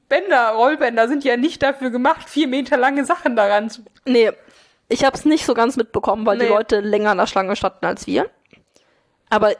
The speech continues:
Speaker 2: ich bin immer noch fasziniert davon.
Speaker 1: Vielleicht haben die Portschlüssel dafür transportiert.
Speaker 2: Ja, aber Portschlüssel im Flugzeug zu transportieren, ist auch ein bisschen Nebensinn der Sache.
Speaker 1: Ja.
Speaker 2: Oder, ja.
Speaker 1: Anderes Thema.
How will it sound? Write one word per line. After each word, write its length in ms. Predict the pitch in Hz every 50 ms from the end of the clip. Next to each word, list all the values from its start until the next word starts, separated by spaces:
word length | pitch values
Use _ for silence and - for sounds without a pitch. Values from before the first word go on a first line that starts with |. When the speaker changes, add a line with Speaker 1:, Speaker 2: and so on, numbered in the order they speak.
| - _ _ _ _ _ -
Speaker 2:
ich 160 | 240 - -
bin 80 | 240 220
immer 160 | 214 214 208
noch 140 | 202 196 -
fasziniert 420 | - 226 - - 214 208 202 -
davon. 300 | - - - - 233 214 - _ - -
Speaker 1:
Vielleicht 280 | - 269 262 262 -
haben 220 | 277 254 247 208 196
die 200 | 254 262 254 247
Portschlüssel 680 | - - 330 403 415 - - 269 240 254 - 262 220
dafür 320 | 220 233 262 254 262 247 233
transportiert. 840 | 262 294 277 - - 269 285 262 - - 302 262 - - - - - - _ _ _ -
Speaker 2:
Ja, 180 | - 214 190 151
aber 220 | 147 196 226 190
Portschlüssel 580 | - - 254 240 254 - - 302 262 254 - 220
im 120 | 233 247
Flugzeug 460 | - - 285 - - - 214 208 208 -
zu 60 | 202
transportieren, 540 | - - 208 247 - - 208 214 - 214 226
ist 100 | 254 -
auch 100 | - 226
ein 100 | 208 220
bisschen 420 | 240 277 - 233 226 220 202 - - _
Nebensinn 500 | - 240 226 247 233 226 285 247 220 214
der 120 | 214 202 202
Sache. 340 | 202 202 - - 190 202 - _ _ _ -
Speaker 1:
Ja. 220 | 262 240 240 240 233
Speaker 2:
Oder, 180 | - - 247 - - - - -
ja. 180 | 202 190 - 190 - _ _ _ _ _ _ _ _ _ _ - _ _ _ - _ _ _ _ -
Speaker 1:
Anderes 360 | - 220 226 220 220 233 -
Thema. 440 | - 247 233 220 220 214 202 202